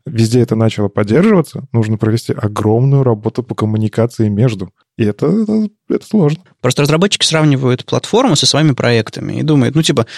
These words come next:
Speaker 2: чтобы в мою проект, чтобы в мой проект добавить новую фичу, я трачу столько времени. А они-то чё? Чё с ними не так? Разработчики не понимают, что у веба не, нет мажорных релизов, в которых можно поломать совместимость.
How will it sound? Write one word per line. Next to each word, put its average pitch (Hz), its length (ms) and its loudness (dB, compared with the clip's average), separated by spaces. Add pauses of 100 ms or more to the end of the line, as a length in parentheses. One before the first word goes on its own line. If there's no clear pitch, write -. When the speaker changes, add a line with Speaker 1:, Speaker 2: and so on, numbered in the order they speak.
(160)
Speaker 2:
чтобы 151 300 -2
в 135 40 2
мою 160 200 4
проект, 143 500 -2
чтобы 139 260 -2
в - 20 4
мой 165 140 4
проект 135 220 -2
добавить 127 360 0
новую 131 240 0
фичу, - 340 -2
я 131 200 0
трачу - 300 -2
столько 151 320 -2
времени. 113 400 0
А 120 200 0
они-то 135 500 -2
чё? 107 280 -4
Чё - 200 -2
с - 80 -4
ними 147 160 2
не 123 140 0
так? - 180 -4 (160)
Разработчики 147 480 0
не 185 100 2
понимают, 160 540 2
что 123 220 -4
у - 20 0
веба 147 280 0
не, 120 160 2
нет 139 320 0
мажорных 123 680 -2
релизов, 123 500 -2
в - 160 -20
которых - 420 -4
можно 107 240 -2
поломать 107 440 0
совместимость. - 800 -4